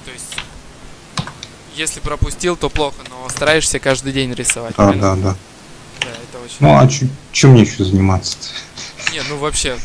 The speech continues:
Speaker 1: мало ли, есть люди, которые, мало ли, там, в неделю рисуют раз. Вообще сложно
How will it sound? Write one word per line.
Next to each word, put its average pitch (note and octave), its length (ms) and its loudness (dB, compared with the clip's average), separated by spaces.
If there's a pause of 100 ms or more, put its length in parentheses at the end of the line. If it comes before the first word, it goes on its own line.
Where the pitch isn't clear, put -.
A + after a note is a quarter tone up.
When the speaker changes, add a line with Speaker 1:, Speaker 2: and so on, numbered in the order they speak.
Speaker 1:
мало C#3+ 240 -4
ли, A#2+ 100 -10
есть C3+ 260 -8
люди, C3 140 -10
которые, B2 320 -10
мало C3 200 -8
ли, A#2 120 -14
там, A#2 100 -16
в A#2 140 -18
неделю C#3 400 -10
рисуют B2 460 -2
раз. A#2+ 280 -2
Вообще B2 280 -4
сложно G3+ 500 4